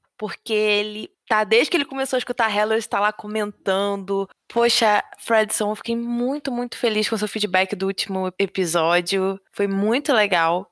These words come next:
Minha enorme gratidão por você tá acompanhando e estar gostando, né? Ter acompanhado Hellers, no caso, mas aí continua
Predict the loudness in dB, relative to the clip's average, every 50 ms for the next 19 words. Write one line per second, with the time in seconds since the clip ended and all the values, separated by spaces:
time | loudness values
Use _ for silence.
0 | _ _ -2 -2 0 2 2 2 2 4 4 4 4 4 2 0 0 2 2 2
1 | 2 0 -2 -2 0 2 2 2 2 0 -2 -6 -8 -10 _ 0 2 2 4 4
2 | 2 2 2 2 2 2 0 0 0 -4 -4 -2 0 2 2 2 2 0 -2 0
3 | 0 2 0 2 2 0 0 2 2 0 -2 0 0 0 0 0 -4 -8 -10 -10
4 | -12 -12 -4 _ 2 2 2 2 0 -2 0 2 2 4 4 2 2 2 0 0
5 | 2 2 2 4 4 2 2 0 -2 -4 -8 -2 0 0 0 0 -2 -2 -2 -2
6 | 0 0 0 0 -2 -2 -4 -6 -6 -6 -4 -2 0 0 0 -2 -2